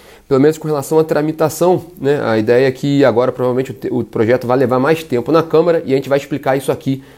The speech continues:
no nosso bate-papo hoje. Vamos começar pela confirmação da aquisição da Celce pela Eneva, né? O negócio foi confirmado ontem à noite, né? A assinatura do acordo entre a Eneva e as controladoras da Celce, né? A New Fortress Energy e a E Brasil Energia.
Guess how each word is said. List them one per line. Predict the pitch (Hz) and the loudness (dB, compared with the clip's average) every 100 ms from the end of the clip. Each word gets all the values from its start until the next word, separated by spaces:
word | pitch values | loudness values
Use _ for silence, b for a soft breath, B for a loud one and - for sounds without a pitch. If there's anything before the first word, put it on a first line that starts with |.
| B _ | B _
no | 127 | -2
nosso | 127 127 | 0 0
bate-papo | 131 - 139 139 | -2 0 -2 0
hoje. | 131 107 87 - b b b b b 127 | 0 0 -4 -16 b b b b b -2
Vamos | 196 | 0
começar | 254 226 208 | 0 0 -2
pela | 208 220 | 0 0
confirmação | 220 214 202 165 - 175 196 B B B | 2 0 0 -2 2 2 2 B B B
da | 117 | -2
aquisição | 151 - 175 143 175 | -2 -2 -4 0 2
da | 160 | 2
Celce | 135 151 156 156 | 2 2 2 0
pela | - 156 | 0 2
Eneva, | 120 165 190 135 | 2 2 0 0
né? | 156 160 B - | -2 -2 B -4
O | |
negócio | 131 127 165 - | 0 2 0 -2
foi | |
confirmado | 180 180 165 151 165 165 | -4 -2 -2 0 2 2
ontem | 240 240 | 2 0
à | 156 | 0
noite, | 123 190 - B B B | 2 0 -2 B B B
né? | - | -2
A | 131 | -2
assinatura | 123 139 117 - 156 131 | 0 0 0 2 2 2
do | |
acordo | 113 - 147 123 - - | 0 0 0 0 -6 -4
entre | 139 170 170 | -2 0 2
a | 170 156 | 2 4
Eneva | 139 135 117 104 B B - | 2 0 0 -4 B B -6
e | 147 190 | 2 2
as | 165 | 2
controladoras | 151 131 143 - 113 131 113 | 0 0 0 2 2 0 0
da | 107 | -2
Celce, | 104 165 175 127 | 2 2 2 0
né? | 135 123 | -2 -2
A | 110 107 | -4 -2
New | 107 123 | -2 -2
Fortress | - 110 120 104 | -2 0 0 2
Energy | 139 160 120 110 - | 4 4 2 -2 -2
e | 156 | 2
a | 156 143 | 4 4
E | 123 | 2
Brasil | 117 107 107 | 0 0 -2
Energia. | 120 160 120 147 208 - | 2 2 2 -2 -2 -4